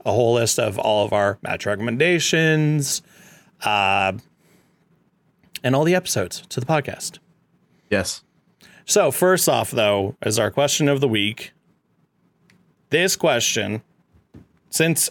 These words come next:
Speaker 1: uh, this episode is coming out the week after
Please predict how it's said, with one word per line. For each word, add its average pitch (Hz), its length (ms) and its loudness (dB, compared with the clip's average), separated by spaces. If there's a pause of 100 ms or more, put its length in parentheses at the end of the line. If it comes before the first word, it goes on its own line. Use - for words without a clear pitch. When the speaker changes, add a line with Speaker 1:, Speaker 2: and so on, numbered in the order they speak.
(140)
Speaker 1:
uh, 123 240 2 (300)
this 147 180 2
episode 135 220 0
is 127 120 -2
coming 135 220 2
out 113 280 0 (800)
the 190 80 2
week 196 240 2
after 147 680 2